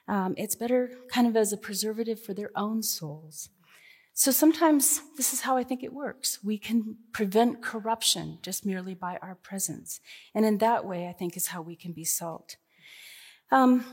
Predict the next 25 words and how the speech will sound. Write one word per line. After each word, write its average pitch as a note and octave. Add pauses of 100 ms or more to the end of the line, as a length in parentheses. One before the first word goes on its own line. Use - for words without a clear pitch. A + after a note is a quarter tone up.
(180)
I C4
also C#4+
don't A#3
want G#3
to G3+
completely G#3
dismiss F#3
the F3+
flavor A#3
enhancer. F3 (480)
And G#3
I G#3+
think B3
really, B3
in G3+
a G3+
sense, A#3+
what -
Jesus G#3
is F#3+
saying A3
is E3+
then G#3+ (160)
in A#3
us, G#3